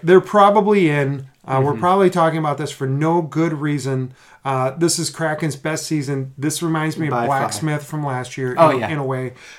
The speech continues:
Speaker 2: And
Speaker 1: Um,
Speaker 2: matchups and everything.
Speaker 1: where they're gonna get in,
Speaker 2: Yeah.
Speaker 1: and they could easily beat the first bot they face.
Speaker 2: Yeah, no,
Speaker 1: Easily.
Speaker 2: especially with all the vertical spinners in this season.
Speaker 1: Yep.
Speaker 2: Uh, Kraken is really good against vertical spinner, or your traditional vertical spinner, not huge vertical spinner.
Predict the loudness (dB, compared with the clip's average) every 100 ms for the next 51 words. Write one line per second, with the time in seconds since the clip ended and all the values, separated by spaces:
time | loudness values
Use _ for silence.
0 | -14 -4 -2 0 0 0 -2 -4 -4 -6
1 | -10 -10 -10 -10 -2 2 2 4 2 2
2 | 0 0 2 0 -2 -6 -14 -10 -8 -4
3 | -2 0 -2 -4 -2 -2 -2 -6 -6 -4
4 | 0 0 0 -4 -4 -4 -6 -6 -10 -12
5 | -8 -8 -8 -10 -10 -10 -14 -16 -16 -16
6 | -10 -2 2 2 0 -4 0 0 0 -6
7 | -6 0 0 0 -2 -4 -4 -4 -4 -2
8 | -2 -6 -6 -8 -10 -14 -10 -10 -10 -10
9 | -12 -10 -12 -10 -10 -6 -6 -6 -10 _
10 | -20 -20 -18 -10 -2 -2 -2 -10 -14 -20
11 | _ _ _ -8 0 0 0 -4 -4 -4
12 | -4 -4 -2 -2 -2 -4 -4 -4 -4 -4
13 | -6 -6 -6 -6 -8 -8 -8 -8 -8 -6
14 | -6 -6 -6 -6 -6 -6 -8 -10 -10 -12
15 | -12 -14 -12 -12 -8 -10 -8 -8 -8 -8
16 | -12 -12 -14 -12 -10 -12